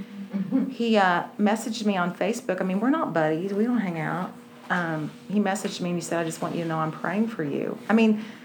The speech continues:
Speaker 2: you know, that's the love in the, in this, in the, the
Speaker 1: Mm-hmm.
Speaker 2: group,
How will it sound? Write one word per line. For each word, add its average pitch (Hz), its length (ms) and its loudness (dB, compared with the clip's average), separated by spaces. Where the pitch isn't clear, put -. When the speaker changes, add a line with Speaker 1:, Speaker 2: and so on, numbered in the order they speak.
Speaker 2:
you 233 120 4
know, 220 80 8
that's 254 240 8
the 254 120 6
love 202 360 8
in 185 140 4
the, 170 220 0
in 175 140 0
this, 160 340 -4
in 165 160 -2
the, 160 140 0
the 160 140 -2
Speaker 1:
Mm-hmm. 180 60 2
Speaker 2:
group, 156 280 0